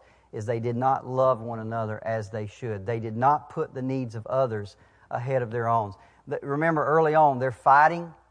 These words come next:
they're picking sides. "I'm under Paul. No, I choose Apollos. I choose Peter."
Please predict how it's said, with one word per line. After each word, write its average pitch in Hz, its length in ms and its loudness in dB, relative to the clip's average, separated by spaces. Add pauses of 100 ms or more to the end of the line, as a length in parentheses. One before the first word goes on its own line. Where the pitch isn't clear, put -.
(480)
they're 127 140 -4
picking 143 420 -6
sides. 156 480 6
"I'm 147 240 2
under 147 220 0
Paul. 151 420 6
No, 151 160 0
I 139 160 8
choose 143 380 -10
Apollos. 147 800 2 (280)
I 135 140 4
choose 143 320 -8
Peter." 147 500 -8